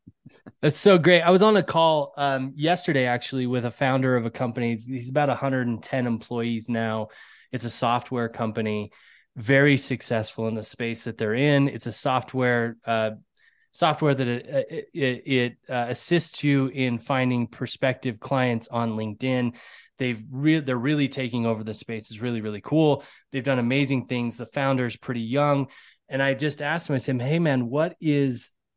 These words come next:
what would you say is the key to this, to the success of your company up to this point?" And he said, "The key to this," and I thought it was gonna be, "Well, we just really found a,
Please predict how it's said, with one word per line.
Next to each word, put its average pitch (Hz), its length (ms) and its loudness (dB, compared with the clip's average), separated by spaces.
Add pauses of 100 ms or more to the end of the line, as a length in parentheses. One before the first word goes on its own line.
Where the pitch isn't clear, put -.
what 175 500 -2
would 190 140 -4
you 165 140 -2
say 135 380 0
is 113 180 -2
the 113 80 -6
key 123 320 -6
to 120 100 -6
this, 110 320 -10 (180)
to 123 100 -4
the 110 120 -4
success - 560 -4
of 110 80 -6
your 110 120 -4
company 131 400 -2
up 107 140 -8
to 113 100 -14
this 107 160 -12
point?" 135 380 -6 (1800)
And 127 100 2
he 139 160 8
said, 123 460 2 (460)
"The 120 160 -4
key 208 500 2
to - 160 -6
this," 135 200 -2
and 139 140 0
I 165 160 4
thought 156 240 2
it 147 60 2
was 135 140 -2
gonna 131 180 0
be, 127 200 -4
"Well, 117 200 -4
we 113 100 -2
just 113 240 -6
really 113 360 -2 (100)
found 110 320 -2
a, 104 120 -6